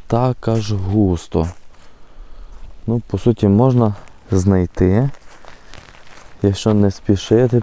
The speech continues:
придивлятися, то можна побачити їх. Е, ну, звичайно, небагато. Ось така кількість їх. Але вони є.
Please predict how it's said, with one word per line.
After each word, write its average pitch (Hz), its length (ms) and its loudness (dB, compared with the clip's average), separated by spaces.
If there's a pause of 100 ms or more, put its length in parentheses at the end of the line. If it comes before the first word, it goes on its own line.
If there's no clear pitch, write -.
придивлятися, 110 1080 0 (560)
то 101 60 0
можна 113 360 4
побачити 104 760 2
їх. 104 420 2 (680)
Е, 98 420 4
ну, 165 300 4 (360)
звичайно, 120 440 0
небагато. 120 1040 2 (1160)
Ось 101 180 -4
така 107 320 -2 (220)
кількість - 580 0
їх. 170 160 0 (1040)
Але 123 680 2 (680)
вони 104 340 4
є. 90 300 2